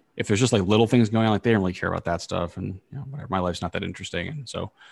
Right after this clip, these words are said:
like, I fall into that trap tons. Um, and so, like, the way to get out of it, um, that then helps when we go to prayer, I think, is it does have to start small. So it can't just be like,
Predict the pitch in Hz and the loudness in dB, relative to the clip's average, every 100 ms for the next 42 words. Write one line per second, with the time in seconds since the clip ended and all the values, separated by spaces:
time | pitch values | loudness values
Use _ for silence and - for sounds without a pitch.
0 | - _ - 101 104 107 98 90 87 - | -20 _ -4 0 2 4 4 2 -2 -2
1 | 85 - _ _ - 98 78 - - _ | -4 -4 _ _ -2 -2 0 -4 -8 _
2 | _ - _ _ _ 110 95 85 87 - | _ -20 _ _ _ 0 2 2 -2 -6
3 | - _ _ _ _ _ _ - - 110 | -14 _ _ _ _ _ _ -6 -2 4
4 | 113 110 123 165 107 95 110 90 87 - | 4 6 6 6 4 4 4 2 -2 -4
5 | _ _ _ _ _ - 90 85 92 92 | _ _ _ _ _ -4 -2 -2 -4 -6
6 | _ _ - 98 98 90 95 90 - - | _ _ -6 0 0 2 -2 -2 -6 -10
7 | _ _ _ _ _ _ 117 98 95 92 | _ _ _ _ _ _ 0 2 2 0
8 | - 107 101 90 - 87 95 - 98 156 | -2 2 2 0 -4 -6 -6 -2 2 2
9 | 180 170 131 143 113 - 92 - _ _ | 4 2 2 0 2 2 -2 -4 _ _
10 | _ 107 98 - 147 131 - 104 95 90 | _ -2 0 2 2 0 0 2 4 0